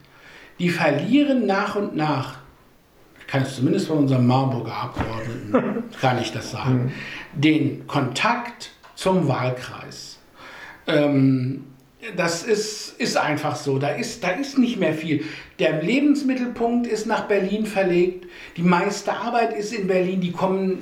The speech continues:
Speaker 1: hin und wieder zu irgendwelchen Sachen in den Wahlkreis und sind dann nach zwei Minuten noch wieder weg, weil sie unbedingt noch anderes machen müssen, was dann wieder in Berlin stattfindet. Und ich glaube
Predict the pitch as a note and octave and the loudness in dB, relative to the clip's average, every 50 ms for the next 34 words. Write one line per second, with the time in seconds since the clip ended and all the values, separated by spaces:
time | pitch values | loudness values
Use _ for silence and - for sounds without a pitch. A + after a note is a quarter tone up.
0 | - - - F3 G3+ G#3+ G3+ F#3+ F3+ - - G3+ G#3 F#3+ - - - F#3+ F#3+ F3 | -8 -8 -2 0 2 4 4 4 4 2 2 2 2 2 2 0 -2 -2 -2 0
1 | F3+ F#3 F3+ F3 E3+ D#3+ E3+ D#3+ D#3 F#3 F#3 F#3 F#3+ F#3 E3 D#3 D3+ C#3+ C3+ C3 | 0 0 0 -2 -4 -4 -4 -4 -2 -2 -2 -2 -2 0 2 4 4 4 4 2
2 | C#3+ D#3 F3+ F#3+ F#3+ - - F#3+ F#3 F#3+ G3 F#3+ - - - - - - - E3 | 2 0 0 0 -2 -4 -6 -2 0 0 0 0 -2 -8 -12 -16 -12 -4 -2 -2
3 | D3+ D#3+ F3 F3+ - F#3 E3+ E3 D#3+ D#3+ - - - D#3 D#3 D#3 D#3+ D#3+ E3 E3 | 0 2 0 0 2 2 2 2 0 0 -2 -4 -4 -2 -2 0 0 0 -2 -2
4 | D#3+ D3+ C#3+ C#3 C3 C#3 C#3 C3+ C3 B2 C3 D#3+ F3+ - - D3+ D3+ D3+ C#3+ C3+ | 0 0 -2 0 0 0 2 2 2 2 0 -2 -2 -4 -4 -2 0 0 0 0
5 | D3+ G3+ G3 F#3+ F#3 F3 D3+ C#3+ C#3+ C3+ B2+ D3+ F3 E3+ D#3+ C#3+ C3 C3 - C3+ | -2 -4 -4 -4 -2 -2 0 0 -2 -2 0 0 0 2 2 0 0 0 0 0
6 | C3 A#2+ A#2+ C3+ C3+ D3 D3+ D#3 G3+ C4 C4+ - - - - - - - - - | 0 2 4 4 4 4 2 2 2 0 0 0 -4 -10 -12 -14 -16 -16 -16 -12
7 | - - D3+ D#3 D#3 E3 D3+ D3 D#3 D#3 D#3 D3 C#3+ C#3+ C#3+ C#3 B2+ B2+ C#3+ D#3 | -2 0 0 2 2 2 2 4 4 4 4 4 4 2 2 2 2 2 2 2
8 | D#3+ - - F3 F3 E3+ - F#3 F#3 G3 G#3+ A#3+ A#3+ - - - - - - - | 0 0 -2 -4 -6 -4 -4 -4 -4 -2 -2 -4 -4 -8 -14 -16 -18 -16 -16 -16
9 | - - - - F3+ F3 F3 F3 F3 E3 - - - - - - D3 - - - | -16 -14 -6 0 2 4 4 4 4 2 -2 -8 -12 -18 -12 -6 -4 -4 -4 -4
10 | - D#3 D#3 D#3 D#3 F#3+ G#3+ A3 A#3+ A#3+ A#3+ B3 B3+ B3+ | 0 2 2 4 4 4 4 4 4 4 4 4 2 0